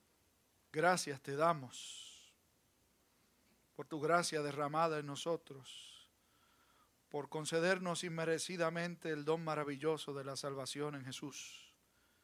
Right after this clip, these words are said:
y porque en esta hora nos dejas deleitarnos mirando, leyendo, estudiando tu bendita y poderosa palabra. Háblanos,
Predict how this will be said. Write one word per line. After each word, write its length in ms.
y 80
porque 300
en 100
esta 300
hora 500
nos 300
dejas 340
deleitarnos 1080
mirando, 560
leyendo, 680
estudiando 1040
tu 120
bendita 680
y 120
poderosa 500
palabra. 560
Háblanos, 880